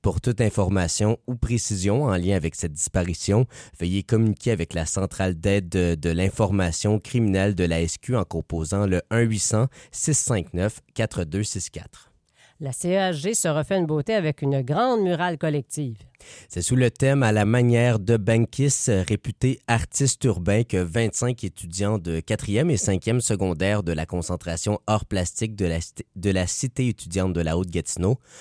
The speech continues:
Speaker 1: ont réalisé une fresque de treize pieds par soixante-douze pieds. Euh, cette murale se trouve sur un mur extérieur de l'école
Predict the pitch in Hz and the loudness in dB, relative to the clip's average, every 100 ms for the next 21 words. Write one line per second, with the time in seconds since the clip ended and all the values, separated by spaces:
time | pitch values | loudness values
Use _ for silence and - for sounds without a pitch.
0 | - - 101 92 123 123 110 98 120 131 | -12 -2 0 0 0 0 0 0 -2 -2
1 | 92 - - 117 120 - 95 85 76 85 | -4 -8 -4 -4 -4 -6 -4 -4 -4 -4
2 | 80 - 123 127 - - - 110 131 - | -4 -4 0 0 -2 -10 -4 -2 -2 -2
3 | 82 78 - 104 123 123 101 110 98 - | -4 -4 -4 -2 0 0 0 -2 -2 -4
4 | 107 90 - - - - - 78 76 - | -2 -2 -4 -20 -20 -20 -8 -4 -2 -4
5 | - 101 107 98 95 110 113 92 - 87 | -4 0 2 2 2 2 2 0 -2 -2
6 | 85 - 127 139 110 - 90 87 92 139 | -4 -4 -4 -2 -2 -2 -2 -2 0 0
7 | 131 107 - 92 82 92 92 78 76 - | 0 -2 -2 -2 0 0 0 -2 -4 -2
8 | 104 117 | 2 2